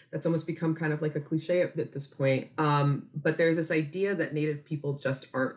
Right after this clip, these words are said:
really real anymore. And I think a lot of the people who want to explore these themes and go, "Oh, we can do a historical setting because it's not gonna hurt anybody," really don't think about <laughs> that. The other thing is there's this great book by Mark Rifkin called Beyond Settler Time,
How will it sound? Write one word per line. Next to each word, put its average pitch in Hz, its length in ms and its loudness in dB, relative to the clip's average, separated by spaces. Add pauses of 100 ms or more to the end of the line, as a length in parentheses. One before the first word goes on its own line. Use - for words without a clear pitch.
really 123 280 2
real 117 300 0
anymore. 98 480 -6 (360)
And 156 100 8
I 156 60 8
think 170 200 6
a 143 60 8
lot 160 200 8
of 156 60 6
the 156 60 8
people 151 300 6
who 147 180 4
want 139 260 4
to - 80 0
explore 147 380 2
these 139 220 0
themes 139 340 0
and 143 80 2
go, 139 220 0
"Oh, 285 100 2
we 277 120 0
can 247 120 -8
do 240 100 0
a 208 40 -6
historical 208 440 0
setting 147 360 0
because 156 320 -2
it's 143 80 -8
not 185 160 -2
gonna 160 160 -2
hurt 202 160 -4
anybody," 139 440 -4 (480)
really 185 220 6
don't 165 220 2
think 165 180 0
about 147 400 0 (800)
<laughs> - 460 -18
that. 90 220 -6 (540)
The 214 120 0
other 262 240 4
thing 202 260 0
is 170 140 2
there's 180 160 2
this 180 160 -2
great 214 580 0
book 160 340 2
by 147 120 0
Mark 147 420 0
Rifkin 139 520 0
called 139 280 -2
Beyond 139 400 2
Settler 139 360 -2
Time, 135 600 -4